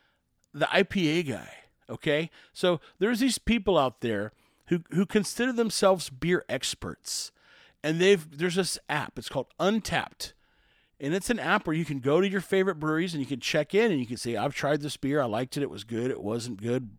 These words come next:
whatever. But what it's turned to is a cesspool of people that just wanna bitch. It's kinda like Yelp. You know, people feel that if the more critical they are,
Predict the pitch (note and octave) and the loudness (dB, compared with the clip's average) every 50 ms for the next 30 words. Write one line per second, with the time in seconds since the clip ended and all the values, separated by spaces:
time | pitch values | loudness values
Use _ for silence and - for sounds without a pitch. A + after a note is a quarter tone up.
0 | _ - A2+ B2 C3 C#3+ D#3 F3+ D#3 G#2 - - _ _ _ _ _ _ _ _ | _ -4 0 2 2 2 2 0 0 -4 -10 -12 _ _ _ _ _ _ _ _
1 | _ _ _ _ _ - _ _ _ - - C#3 D#3 C3+ B2+ C#3 E3+ F#3+ G#3+ - | _ _ _ _ _ -20 _ _ _ -2 2 2 2 2 4 4 6 6 6 6
2 | - - - F3+ F#3 G3 E3 F#3 E3+ D#3 D3+ C3+ - - - - - _ _ _ | 4 -4 -2 -2 -2 2 4 4 4 4 4 0 -6 -18 -20 -20 -20 _ _ _
3 | _ _ _ _ _ _ _ _ _ B2+ D3 D3 C3+ E3 D3+ C3 - - - - | _ _ _ _ _ _ _ _ _ 0 0 2 2 2 2 2 2 2 2 4
4 | - G#3 G3 A3 - - - - - D3+ C3 A2 G2 F2+ G2+ _ _ _ _ _ | 6 8 6 6 6 0 -2 2 2 4 4 4 0 -2 -6 _ _ _ _ _
5 | _ _ _ _ _ _ _ _ _ _ D3+ D#3 D3 - - G#3 G3+ F3 F3+ F3 | _ _ _ _ _ _ _ _ _ _ -6 -6 -4 0 0 0 2 2 0 0
6 | E3 D#3 D3 C3 C#3 F#3+ F3+ - - F3+ F#3 F#3 D#3+ A2 G2 _ - D#3 E3+ - | 0 0 -2 -2 -2 -2 -2 -2 -2 -2 -2 -2 -2 -4 -4 _ 0 0 0 0
7 | - - - - A#2+ - - - A3+ A3+ A3+ A3+ G3 C3 B2 A2 G#2+ B2+ D3+ D3 | -2 -4 -4 -4 -4 -8 -2 0 2 2 4 2 0 0 -4 -6 0 2 2 2
8 | G#2 - - - - _ _ _ _ _ _ _ _ _ _ _ _ _ _ _ | 2 0 -8 -16 -18 _ _ _ _ _ _ _ _ _ _ _ _ _ _ _
9 | - C#3 C#3 C#3+ D3+ F3 F3+ E3 - - _ _ - - A#3 A3 - C4 A3+ - | -2 0 2 4 4 4 2 0 -4 -18 _ _ 2 2 2 4 4 0 0 2
10 | - G#3+ A3 A#3 A3 G#3 F#3+ F3+ D3 D3 D3+ - _ _ _ _ _ _ _ _ | 4 6 6 8 8 6 6 4 -2 -4 -14 -18 _ _ _ _ _ _ _ _
11 | _ _ - D3+ D3+ F3+ F#3 F#3 G3 A#3 C4 B3 - - - - - C4 C#4+ - | _ _ -10 -2 0 2 2 6 6 6 6 4 2 -8 -4 0 0 2 2 2
12 | - - G3+ D#3+ C#3+ C3+ B2+ B2+ B2 B2+ B2+ C3+ D3+ D#3+ | 4 6 6 6 6 2 2 2 2 2 2 2 0 0